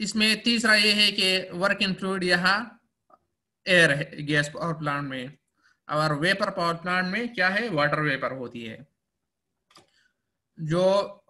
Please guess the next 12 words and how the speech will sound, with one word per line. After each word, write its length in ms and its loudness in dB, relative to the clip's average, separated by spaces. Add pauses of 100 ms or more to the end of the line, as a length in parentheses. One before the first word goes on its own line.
साइकिल 480 2
है 420 0 (840)
तो 140 0
वो 220 4
ब्रेटन 380 2
साइकिल 380 0
यूज़ 240 0
होगा 400 0
गैस 480 0
पावर 180 0
प्लांट 400 -2
में, 380 -10